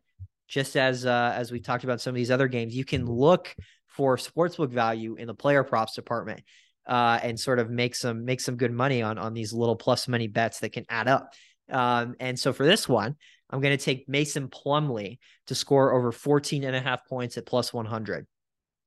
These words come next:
Way I'm looking at this is that, look, someone on the floor for Charlotte has to score points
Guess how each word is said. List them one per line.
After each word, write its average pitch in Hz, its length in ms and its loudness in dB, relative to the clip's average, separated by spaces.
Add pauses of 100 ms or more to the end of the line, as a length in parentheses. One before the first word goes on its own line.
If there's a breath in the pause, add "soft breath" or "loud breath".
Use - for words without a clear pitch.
(120)
Way 151 160 4
I'm 143 100 4
looking 135 300 2
at 123 80 -2
this 123 260 4
is 120 140 -4
that, 117 220 -2 (460 loud breath)
look, 120 220 -4
someone 165 440 6
on 151 80 4
the 135 80 0
floor 143 200 0
for 127 140 -6
Charlotte 123 400 0
has 127 180 -4
to 139 80 -10
score 139 240 -2
points 127 520 -6